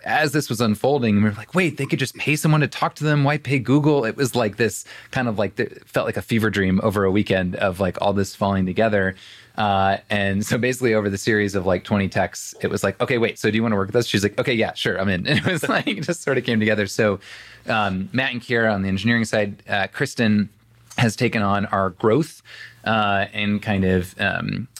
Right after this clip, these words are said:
when we think about all the engagement with the nonprofit world, how we're marketing. Um, so she's, helps me oversee that. Uh, and then actually a former mentor of mine from Goldman, um, who was an M D on, on the team I originally started with when I was just an intern and an analyst.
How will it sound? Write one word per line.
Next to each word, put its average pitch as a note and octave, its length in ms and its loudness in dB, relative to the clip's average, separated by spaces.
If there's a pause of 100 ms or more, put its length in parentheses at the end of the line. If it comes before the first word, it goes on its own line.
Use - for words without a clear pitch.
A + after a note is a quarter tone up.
when G#2+ 140 4
we G#2 100 6
think G#2+ 180 0
about G2 220 2
all G#2 120 2
the G2+ 160 0
engagement F#2+ 460 2
with F#2+ 100 -2
the F#2 80 -2
nonprofit F#2+ 460 0
world, G2 240 0
how G2+ 200 -4
we're F#2+ 140 -2
marketing. F#2 600 0 (340)
Um, F#2 540 0
so A2+ 100 -2
she's, G2 280 0
helps G2+ 380 -4
me G2 140 4
oversee F#2+ 360 0
that. F#2+ 360 2 (320)
Uh, F#2+ 480 0
and G2+ 220 2
then F#2+ 440 2 (220)
actually A#2+ 260 0
a G#2+ 40 0
former A2+ 280 0
mentor G#2 380 2
of F#2 100 -2
mine F#2 320 0
from F#2 280 0
Goldman, G#2 580 2 (320)
um, F#2+ 640 0
who G#2 260 0
was G2 220 2
an G2+ 80 2
M G2 160 2
D G2+ 260 4
on, F#2+ 260 2
on G2+ 140 0
the F#2+ 80 2
team G2 260 2
I F#2+ 120 2
originally F#2 380 2
started G2+ 340 0
with F#2 380 0
when G2 140 2
I F#2+ 120 4
was F#2+ 180 2
just - 240 -2
an F#2 140 2
intern F#2+ 400 2
and F2+ 80 0
an F2 80 0
analyst. F#2 500 0